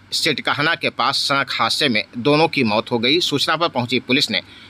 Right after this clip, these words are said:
शव को कब्जे में लेकर पोस्टमार्टम के लिए भेज दिया है। वहीं परिवार में कोहराम मच गया है। ललित नगर गांव की ये तस्वीरें, जहां पर गांव सुनसान पड़ा हुआ है और लोग शव के आने की राह जोट रहे हैं। श्रावस्ती जनपद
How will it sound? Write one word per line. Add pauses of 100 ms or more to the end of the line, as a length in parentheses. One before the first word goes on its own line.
(100)
शव
को
कब्जे
में
लेकर
पोस्टमार्टम
के
लिए
भेज
दिया
है।
वहीं
परिवार
में
कोहराम
मच
गया
है। (600)
ललित
नगर
गांव
की
ये
तस्वीरें,
जहां
पर
गांव
सुनसान
पड़ा
हुआ
है
और
लोग (180)
शव
के (100)
आने
की
राह
जोट
रहे
हैं।
श्रावस्ती
जनपद